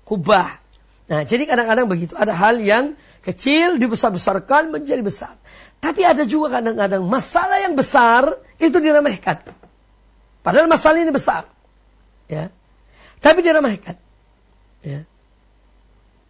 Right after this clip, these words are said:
Nah, ini juga perlu kehati-, maka dari itu, eh, apa yang ditanyakan tadi, wallahu a'lam menurut saya,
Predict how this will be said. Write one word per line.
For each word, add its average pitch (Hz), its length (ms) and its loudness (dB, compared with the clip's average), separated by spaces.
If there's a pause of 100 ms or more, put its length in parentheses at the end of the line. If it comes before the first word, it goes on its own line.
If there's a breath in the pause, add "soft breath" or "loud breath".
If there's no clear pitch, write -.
(1500)
Nah, 185 160 2
ini 349 500 2
juga 269 300 0
perlu 254 240 0
kehati-, 185 320 -4
maka 240 160 2
dari 247 240 2
itu, 320 160 0 (400 soft breath)
eh, 226 340 4 (1080)
apa 190 260 4
yang 294 160 2
ditanyakan 240 400 2
tadi, 202 480 0
wallahu 226 400 2
a'lam 226 240 4
menurut 196 220 -6
saya, 180 340 -2